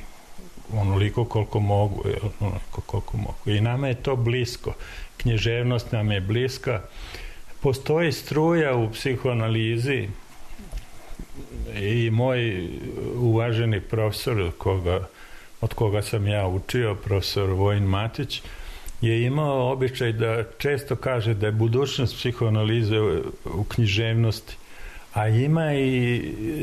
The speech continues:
sledbenika, odnosno ima i drugih, recimo, sa one strane okeana, e, ovaj, je, što je jedan Amerikanac, ovaj, Richard Chesick se zove,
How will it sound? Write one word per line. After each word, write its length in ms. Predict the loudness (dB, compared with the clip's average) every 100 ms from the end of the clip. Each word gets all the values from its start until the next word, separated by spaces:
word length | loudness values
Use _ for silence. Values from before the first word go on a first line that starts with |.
| -2
sledbenika, 840 | 0 0 0 2 2 2 2 2
odnosno 580 | 2 2 0 0 2 2
ima 500 | 2 2 4 4 2
i 140 | 2
drugih, 460 | 2 2 2 2 0 -6 -14 -14 -14 -6
recimo, 460 | -2 -2 0 0 2
sa 160 | 0
one 200 | 2 0
strane 480 | 0 -2 0 2 2
okeana, 640 | 0 0 0 2 2 0 0 -2 2
e, 60 | 4
ovaj, 840 | 4 4 4 2 2 2 2 2 2
je, 80 | 0 -4 -12
što 260 | -12 -2 0
je 120 | 2
jedan 280 | 2 2 2
Amerikanac, 960 | 2 2 0 0 0 2 0 -2 -8 -14 -18 -16 -14 -12 -12 -12 -14 -8 0
ovaj, 520 | 2 2 2 2 4
Richard 460 | 2 2 0 0 -2 -4
Chesick 480 | -2 -2 -2 -4 -4
se 160 | -2 0
zove, 400 | 2 4 2